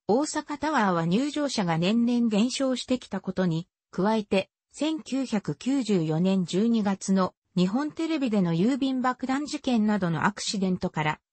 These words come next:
放送局への部外者の立ち入り規制が一段と強化されたことを打ちをかけた。そのため、大阪タワーの一般客開放は千九百九十七年九月で終了。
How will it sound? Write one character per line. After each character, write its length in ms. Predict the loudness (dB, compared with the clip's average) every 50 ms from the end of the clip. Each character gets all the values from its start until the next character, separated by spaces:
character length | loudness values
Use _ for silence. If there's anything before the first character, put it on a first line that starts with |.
| _ _
放 180 | _ 0 0 0
送 240 | 0 -2 -4 -2
局 240 | -2 -4 -2 0 0
へ 120 | 2 2 2
の 140 | 2 0
部 140 | 0 0 0
外 220 | 0 0 -2 -2 -4
者 180 | -2 -2 0
の 120 | 0 0 -2
立 180 | -4 -8 -8
ち 340 | -6 -4 -4 -2 -2 -2 -2
入 40 | -2 -4
り 20 | -6
規 140 | -6 -10 -6
制 280 | -2 0 2 2 2
が 120 | 2 2 0
一 260 | 0 -4 -4 -4 -2
段 180 | 0 0 0
と 240 | 0 0 -2 -2 -2 _ _ _ _ _
強 240 | -2 0 0 0
化 120 | -2 -4 -6
さ 140 | -2 -2 0
れ 140 | 0 0
た 100 | -2 -2
こ 140 | -4 -4 -6
と 160 | -4 -2 0
を 20 | 2
打 200 | 2 0 0 -2
ち 200 | -4 -2 0 0
を 80 | 0
か 160 | 0 -4 -6 -6
け 120 | -6 -6
た。 260 | -6 -8 -10 -12 -14 _ _ _ _ _ _ _ _ _
そ 160 | -2 0 0
の 160 | 2 2 0
た 140 | -2 0 2
め、 240 | 2 2 2 0 -4 _ _ _
大 140 | 0 2 2
阪 380 | 2 0 -4 -6 -6 -6 -8 -4
タ 160 | -4 -2 0
ワ 180 | 0 2 2
ー 20 | 2
の 100 | 2 0
一 140 | -2 -4 -6 _ -4
般 200 | -2 -2 -2 -4
客 320 | -4 -4 -4 -4 -8 -8
開 260 | -2 0 0 0 0
放 240 | -2 0 0 2 2
は 160 | 2 0 0 -2
千 280 | -2 0 2 2 2
九 260 | 0 -2 -4 -4 -4
百 300 | -2 -2 -2 -2 -2 -6
九 260 | -8 -4 -2 0 0 0
十 280 | 0 0 -2 0 0 -2
七 240 | 0 0 0 0
年 260 | 0 2 2 0 0 -2
九 160 | -2 -4 -2
月 340 | -2 -2 -4 -4 -6 -8 -4
で 220 | -4 -4 -4 -6 _ _ _ _
終 260 | -8 -4 -2 0 0 0
了。 400 | 2 2 2 2 0 0 -2